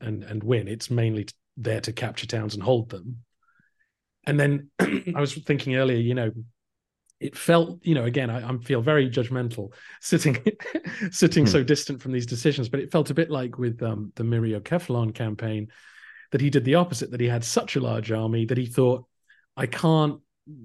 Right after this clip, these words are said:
Speaker 1: divert the army from this course," so ends up blundering into this trap because it'll be too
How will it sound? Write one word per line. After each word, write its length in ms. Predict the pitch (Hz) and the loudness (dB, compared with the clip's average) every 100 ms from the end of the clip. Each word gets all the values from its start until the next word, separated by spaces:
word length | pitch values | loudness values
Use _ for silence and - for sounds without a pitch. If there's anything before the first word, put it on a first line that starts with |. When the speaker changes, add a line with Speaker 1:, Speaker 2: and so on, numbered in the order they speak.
| 131 | -6
Speaker 1:
divert 540 | 156 139 135 143 139 | -2 2 6 4 4
the 120 | 139 | 0
army 300 | 139 139 135 | 2 2 0
from 220 | 123 - 127 | -2 -4 -4
this 180 | 120 | -4
course," 680 | - 160 131 104 117 - - - _ _ | 0 4 6 4 -6 -8 -12 -16 _ _
so 200 | - 131 | 0 2
ends 220 | 131 127 | 2 2
up 160 | 120 117 | 0 0
blundering 380 | 131 127 120 120 | 0 2 2 2
into 180 | 117 117 | 0 -2
this 120 | 117 | -6
trap 300 | - 139 113 | -2 -2 -2
because 500 | 127 117 127 117 - - _ _ _ - | -8 -2 0 0 -6 -14 _ _ _ -4
it'll 200 | 131 123 | -2 0
be 140 | 127 | -2
too 400 | 123 147 127 113 | -2 0 0 0